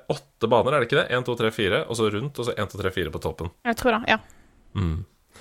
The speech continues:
Speaker 1: Og der, de banene
Speaker 2: Det er
Speaker 1: er... helt utrolige, synes jeg.
Speaker 2: Ja, fy fader. Og disse krever jo at du må ha kommet ganske langt i spillet for å, for noen av disse nøklene du må åpne for å komme deg til, eh, Special World er, eh, krever at du har gjort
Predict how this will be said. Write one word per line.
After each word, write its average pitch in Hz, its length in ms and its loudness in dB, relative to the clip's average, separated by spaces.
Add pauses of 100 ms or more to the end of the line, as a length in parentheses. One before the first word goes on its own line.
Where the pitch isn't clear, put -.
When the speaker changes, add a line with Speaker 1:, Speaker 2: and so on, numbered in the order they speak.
(240)
Speaker 1:
Og 104 100 0
der, 104 200 6
de 110 140 4
banene 110 200 8
Speaker 2:
Det - 80 8
er - 40 8
Speaker 1:
er... 277 120 6
helt - 100 -6
utrolige, 78 540 -2
synes 85 180 0
jeg. 98 100 2 (640)
Speaker 2:
Ja, - 140 2
fy - 160 -8
fader. - 320 2
Og 262 80 6
disse 302 260 2
krever 311 280 8
jo 233 60 8
at 214 100 4
du 226 60 0
må 240 140 4
ha 247 80 8
kommet 240 400 0
ganske 233 260 2
langt 233 220 2
i 214 60 -2
spillet 269 480 6
for 240 260 0 (100)
å, 214 460 4 (140)
for 226 220 0 (100)
noen 247 260 6
av 202 60 0
disse 233 180 2
nøklene 196 760 2
du 214 80 0
må 214 120 2 (100)
åpne - 320 2
for - 180 -2
å - 60 -2
komme 247 380 4
deg 294 220 4
til, 240 260 2
eh, 214 340 4 (320)
Special 226 380 2
World 208 260 2
er, 214 340 6 (760)
eh, 208 340 4
krever 269 300 8
at 240 80 2
du 240 160 0
har 226 340 4 (100)
gjort - 380 -2